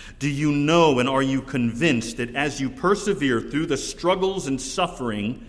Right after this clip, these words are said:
that this life brings into your experience, that Jesus has compassion for you?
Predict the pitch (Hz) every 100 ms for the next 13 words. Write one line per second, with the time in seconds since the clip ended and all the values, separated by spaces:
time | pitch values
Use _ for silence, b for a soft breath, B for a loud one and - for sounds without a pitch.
0 | B B B 135 151 135 135 151 208 202
1 | - 160 190 185 175 - B B B 170
2 | 175 175 156 151 151 - - 160 135 95
3 | 85 101 - B B 139 131 110 101 196
4 | 240 208 98 95 - - B 156 143 -
5 | 160 139 - - 185 175 - 107 87 -
6 | 101 90 85 85